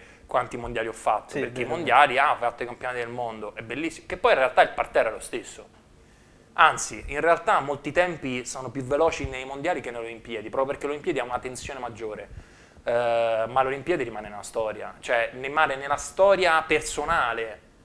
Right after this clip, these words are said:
Speaker 1: Puoi sempre dire tra cinquanta anni ai tuoi
Speaker 2: "Io ho
Speaker 1: nipoti,
Speaker 2: fatto le Olimpiadi".
Speaker 1: "Io ho fatto le Olimpiadi".
Speaker 2: Vero.
Speaker 1: Tra cinquanta anni potrò dire "Sì, ho fatto i campioni del mondo", ma non è così, c'è sempre un'aura molto più grande sulle Olimpiadi,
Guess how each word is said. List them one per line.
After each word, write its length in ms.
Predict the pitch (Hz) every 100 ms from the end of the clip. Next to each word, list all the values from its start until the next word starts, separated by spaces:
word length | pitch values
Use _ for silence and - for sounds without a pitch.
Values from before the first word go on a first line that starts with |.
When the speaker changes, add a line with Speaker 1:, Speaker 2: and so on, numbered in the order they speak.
| _ -
Speaker 1:
Puoi 220 | 135 143
sempre 440 | 139 180 190 170 151
dire 380 | 170 165 143
tra 420 | 127 143 151 143 135
cinquanta 600 | - 147 - 151 143 160
anni 160 | 147
ai 40 | 131
tuoi 140 | 143
Speaker 2:
"Io 260 | 160 160 165
ho 40 |
Speaker 1:
nipoti, 60 | -
Speaker 2:
fatto 280 | 151 160 135
le 100 | 139
Olimpiadi". 240 | 135 127
Speaker 1:
"Io 100 | 156
ho 40 |
fatto 360 | - 135 127 131
le 60 | 120
Olimpiadi". 560 | 120 113 120 113 110
Speaker 2:
Vero. 240 | 107 - - - - - - - -
Speaker 1:
Tra 140 | - 120
cinquanta 500 | - 156 170 170 208
anni 160 | 180
potrò 240 | 123 131 135
dire 220 | 131 135
"Sì, 100 | 131
ho 80 | 143
fatto 260 | - 127 123
i 40 |
campioni 320 | 120 - 127
del 120 | 120
mondo", 480 | 120 123 113 113 113
ma 340 | 113 127 143 165
non 160 | 175
è 180 | 202 196
così, 680 | 160 156 - 185 175 170 - - - -
c'è 160 | -
sempre 500 | 139 185 190 175 160
un'aura 680 | 151 151 165 160 156 151 143 135
molto 800 | 151 156 - 156 147 143 - - - _ - _ - -
più 140 | 147 120
grande 680 | 143 147 127 120 117 113 -
sulle 220 | 123 113
Olimpiadi, 680 | 110 98 104 110 107 110